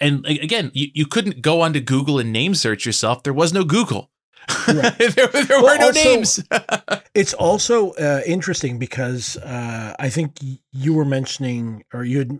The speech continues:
Speaker 2: referenced, uh, that copyright laws were different before. What is it, ni-, seventy-six?
Speaker 1: Seventy-six, and it went into effect January first, nineteen seventy-eight. Yeah.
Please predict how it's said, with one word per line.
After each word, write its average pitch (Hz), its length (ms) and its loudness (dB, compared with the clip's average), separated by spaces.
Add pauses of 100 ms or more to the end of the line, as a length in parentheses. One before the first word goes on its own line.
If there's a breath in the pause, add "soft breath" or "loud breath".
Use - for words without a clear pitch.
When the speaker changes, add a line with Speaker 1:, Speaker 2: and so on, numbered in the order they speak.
(140)
Speaker 2:
referenced, 127 760 -6
uh, 101 380 -10
that - 160 -14
copyright 117 520 -10
laws 107 440 -10
were 95 340 -10 (160)
different 117 320 -8 (280)
before. 120 340 -8
What 127 140 -4
is 113 100 -6
it, 90 100 -16
ni-, 104 220 -12
seventy-six? 127 680 -4
Speaker 1:
Seventy-six, 165 680 0
and 135 60 -2
it 107 80 -4
went 127 160 0
into 120 160 -4
effect 117 320 -4
January 113 500 -4
first, 107 360 -4
nineteen 104 280 -8
seventy-eight. 98 600 -6
Yeah. 98 260 -8